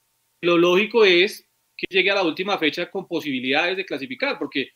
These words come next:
si usted fue el más regular durante el año, pues lo más lógico, vuelvo a decirlo, lo ma-, lo más, lo que más podía llegar a pasar,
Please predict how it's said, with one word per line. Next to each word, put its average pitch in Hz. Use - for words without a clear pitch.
si -
usted 175
fue 214
el 233
más 226
regular 233
durante 202
el 160
año, 156
pues 165
lo 165
más 160
lógico, 214
vuelvo 147
a 180
decirlo, 170
lo 170
ma-, 151
lo 151
más, 147
lo 160
que 170
más 160
podía 208
llegar 208
a 202
pasar, 185